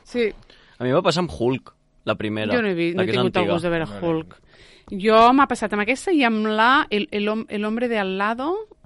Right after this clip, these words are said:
Speaker 1: eh, el hombre que vive en la casa de al lado, una pel·lícula argentina que tothom deixava
Speaker 3: Súper
Speaker 1: pels
Speaker 3: bebè.
Speaker 1: nuvolosis. Me'n vaig anar jo a veure allà a l'Imperial, aquella saleta petitona, que és com la tele de casa teva.
Speaker 3: Sí.
Speaker 1: Sí, a davant del lavabo.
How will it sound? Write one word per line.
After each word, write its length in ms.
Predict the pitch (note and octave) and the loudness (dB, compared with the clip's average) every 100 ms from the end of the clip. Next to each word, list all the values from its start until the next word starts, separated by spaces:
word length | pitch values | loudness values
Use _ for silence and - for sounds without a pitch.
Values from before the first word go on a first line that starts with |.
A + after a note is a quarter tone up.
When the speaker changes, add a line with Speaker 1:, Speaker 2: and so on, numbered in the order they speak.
| - | -12
Speaker 1:
eh, 600 | F#3+ F#3+ F#3+ F#3 F3+ F3+ - - - - - - | -6 -4 -2 -2 -4 -6 -10 -18 -20 -20 -20 -16
el 200 | G#3 G3+ | -8 -4
hombre 200 | G#3 G#3+ | -2 -4
que 100 | A3 | -2
vive 300 | G#3+ G#3 G3+ | -2 -2 -2
en 80 | G3+ | -4
la 100 | G3+ | -6
casa 200 | G3+ G3 | -8 -8
de 40 | G3+ | -8
al 80 | F#3+ | -6
lado, 460 | G3+ A3 C#4 F4+ A4 - - - - _ | -4 -4 -2 -4 -6 -20 -20 -20 -20 _
una 120 | - | -8
pel·lícula 300 | G#3 G#3+ G#3+ | -4 -4 -2
argentina 640 | G#3 F#3 F#3+ F3+ F3+ F3 E3+ | -2 -2 -4 -4 -4 -4 -4
que 100 | E3+ | -6
tothom 360 | G3 F3+ G3 | -10 -8 -8
deixava 720 | G#3 G3 - F#3+ E3+ D#3+ D3+ D3 _ | -6 -8 -10 -8 -8 -8 -10 -14 _
Speaker 3:
Súper 460 | _ - - - G#3+ | _ -20 -14 -8 -4
Speaker 1:
pels 180 | G3 F#3+ | -4 -4
Speaker 3:
bebè. 60 | |
Speaker 1:
nuvolosis. 1000 | F#3+ F3+ F3+ F#3 A3 - D#4 F#4+ B4 - _ - - - - | -4 -4 -2 -2 -2 -4 -6 -6 -8 -14 _ -20 -20 -20 -8
Me'n 180 | G#3 G3+ | -4 -2
vaig 160 | A3 A3+ | -2 -4
anar 140 | A3+ | -6
jo 100 | A3+ | -4
a 60 | G#3 | -4
veure 200 | G3 G3 | -4 -4
allà 220 | F#3+ F#3+ | -6 -8
a 40 | F#3+ | -8
l'Imperial, 580 | G3 F#3 F#3+ F3+ F3 E3+ | -8 -8 -8 -8 -6 -8
aquella 260 | E3+ F3 | -8 -10
saleta 340 | - F3+ E3 D#3+ | -8 -10 -10 -10
petitona, 440 | E3 E3 D#3 E3 | -10 -10 -6 -6
que 60 | D#3 | -8
és 60 | |
com 140 | - F3+ | -8 -6
la 100 | E3 | -6
tele 200 | E3+ D3+ | -6 -8
de 100 | D3+ | -8
casa 220 | D#3 D3+ | -10 -12
teva. 280 | D3+ G3+ D4 G4 - - - - | -10 -8 -8 -8 -10 -14 -16 -20
Speaker 3:
Sí. 260 | - - C3+ | -20 -12 -4
Speaker 1:
Sí, 220 | A2 C4 | -2 0
a 80 | F#4 | 0
davant 220 | G3+ F3+ | 0 0
del 140 | F#3 F3 | -2 0
lavabo. 400 | F3 F3+ A#3 | 0 0 0